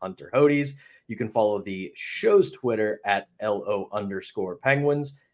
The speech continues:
And as always, we thank you for making this your first listen or watch of the day. We are free and available on YouTube and wherever you get your podcasts. And today's episode is brought to you by FanDuel Sportsbook, the official sportsbook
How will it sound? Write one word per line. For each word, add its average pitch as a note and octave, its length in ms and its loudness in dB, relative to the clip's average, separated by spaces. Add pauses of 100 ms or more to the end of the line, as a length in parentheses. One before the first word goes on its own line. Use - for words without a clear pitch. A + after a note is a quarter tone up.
And G3+ 120 4
as C#3 160 6
always, A2 340 4
we E3+ 140 0
thank G#2 340 -2
you G2 140 -8
for G2+ 160 -8
making F#2+ 340 -10
this F#2 200 -14
your F3+ 240 2
first A2 260 -4
listen G#2 240 -8
or G2+ 220 -6
watch F#2+ 460 -4
of G#2+ 260 -4
the F#2 100 -12
day. C3+ 440 2 (220)
We C#3+ 140 2
are B2 240 6 (200)
free B3+ 220 2
and E3 80 8
available G#2+ 480 2
on G2+ 260 -4
YouTube D#3 480 0
and G2+ 180 -6
wherever A#2+ 600 2
you G#2 160 -8
get G2+ 220 -8
your F#2+ 80 -14
podcasts. F#2+ 880 -6 (340)
And A#2+ 200 0
today's F3+ 520 8
episode C3 480 4
is G#2 200 -6
brought B2+ 320 2
to - 120 -12
you D3+ 380 -2
by C#3 380 2 (120)
FanDuel D#3+ 460 -2
Sportsbook, D#3+ 640 2 (380)
the C3+ 100 4
official F#3 480 -2
sportsbook A#2+ 600 -4